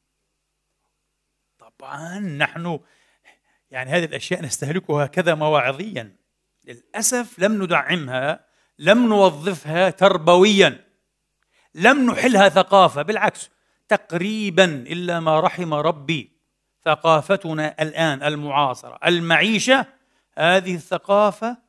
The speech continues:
في معظمها والعياذ بالله ثقافة إهانة وثقافة استباحة وثقافة انتهاك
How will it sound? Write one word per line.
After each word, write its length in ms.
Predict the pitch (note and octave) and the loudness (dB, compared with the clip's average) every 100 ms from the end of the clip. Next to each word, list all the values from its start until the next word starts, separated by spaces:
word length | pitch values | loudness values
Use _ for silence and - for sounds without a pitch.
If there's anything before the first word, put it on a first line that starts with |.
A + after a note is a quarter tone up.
| _ _ | _ _
في 320 | _ F3 A#3 A#3+ | _ -6 -4 -2
معظمها 920 | A3+ F3+ E3+ F3 G#3 G3 E3+ D3 B2+ | -4 -8 -12 -8 -8 -6 -8 -6 -8
والعياذ 840 | A#2+ F#3 G#3+ D#3+ D#3+ E3+ A3 G3+ | -4 -4 -2 -6 -4 0 0 0
بالله 540 | F3+ E3 D#3+ F#3+ B2+ - _ _ _ _ - | -2 -2 4 6 6 -2 _ _ _ _ -16
ثقافة 580 | B2+ - F#3 F#3+ D#3 E3 E3 | -16 0 2 2 -2 -10 -6
إهانة 680 | C#3+ D#3+ F#3 F3 E3 C3 - _ _ _ | -2 2 2 2 0 -2 -6 _ _ _
وثقافة 640 | D3 C3+ D3 F#3+ F3+ E3 - | -10 -8 -6 -2 -2 -2 -8
استباحة 760 | D#3+ - E3+ F3+ G3 - G3 G3 _ _ | -10 -6 0 4 4 4 0 -2 _ _
وثقافة 560 | E3 C#3 D#3 G3 F#3+ E3 - | -6 -4 -2 0 0 -2 -8
انتهاك 840 | F#3+ D3 E3 B2+ F3 D3 - - | -8 -6 -8 0 2 2 -2 -20